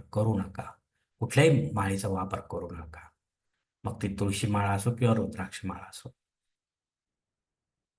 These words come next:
परत मी आपणास एकदा सांगतो की ओम रुक्मिणी पतये च विद्महे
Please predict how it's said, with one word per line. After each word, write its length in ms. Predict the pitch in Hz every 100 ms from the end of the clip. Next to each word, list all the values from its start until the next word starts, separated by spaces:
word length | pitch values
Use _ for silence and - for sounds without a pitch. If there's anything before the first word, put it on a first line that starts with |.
| _ _ _ _ _ _ _ _ _ - - _ _ _ _ -
परत 260 | 131 127
मी 140 | 113 95
आपणास 640 | - - - 101 98 101
एकदा 280 | 98 98 98
सांगतो 420 | 98 92 - 131 - - _
की 80 | -
ओम 320 | - 123 139 117
रुक्मिणी 500 | 101 - 113 127 147 143
पतये 440 | - 98 110 131
च 80 | 117
विद्महे 560 | 95 92 95 - -